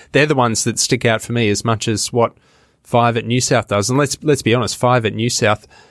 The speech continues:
that can be painful because you can stand there hitting three or four off the tee, missing the fairway each time. And i-, i-, is that fun compared to the, the, those public holes that we've mentioned? I, I don't know. I mean, they're all,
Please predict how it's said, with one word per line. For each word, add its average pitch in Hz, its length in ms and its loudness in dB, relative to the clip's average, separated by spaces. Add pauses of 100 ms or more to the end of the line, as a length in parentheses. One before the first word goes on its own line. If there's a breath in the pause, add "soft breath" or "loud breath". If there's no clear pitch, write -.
(140 soft breath)
that 151 160 0
can 131 120 0
be 107 180 0 (180)
painful 143 400 -4
because 101 340 -2
you 117 60 -6
can 107 120 -4
stand 127 360 0
there 98 120 0
hitting 101 220 -2
three 110 200 2
or 101 40 0
four 107 260 2
off 104 120 -2
the - 80 -8
tee, 120 240 0
missing 104 440 -4 (160)
the 113 80 -2
fairway 117 480 2
each 101 220 -2
time. 110 320 -2
And 101 160 -6 (220)
i-, 139 160 -8
i-, 160 240 0
is 180 260 2
that 151 240 -2
fun 175 340 0 (600 soft breath)
compared 135 440 0
to 127 220 -2
the, 120 380 0
the, 131 120 0
those 123 260 2
public 135 360 -2
holes 127 240 2
that 135 80 -6
we've 123 140 -4
mentioned? 143 360 -6
I, - 140 -8 (100)
I 131 40 -2
don't 127 160 -2
know. 127 180 2
I 104 40 2
mean, 107 320 -2 (200)
they're 139 180 4
all, 165 240 2